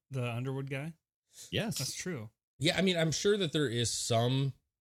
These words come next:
Speaker 3: kind of, like, listen, you can't make another movie using the same literal character.
Speaker 1: The likeness. Yeah.
Speaker 3: Yeah, but I mean, like, a voice is a voice.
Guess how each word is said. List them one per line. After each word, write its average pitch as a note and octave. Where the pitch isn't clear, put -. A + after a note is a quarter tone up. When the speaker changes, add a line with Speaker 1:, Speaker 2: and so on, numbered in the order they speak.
Speaker 3:
kind B2
of, G2+
like, G2
listen, G#2+
you G2
can't A2
make G2
another F#2+
movie F#2+
using F#2
the E2+
same F#2
literal G2+
character. F#2
Speaker 1:
The C3+
likeness. B2+
Yeah. B2+
Speaker 3:
Yeah, B2+
but E3
I E3+
mean, D#3+
like, C#3+
a C3
voice D3
is B2
a G2
voice. E2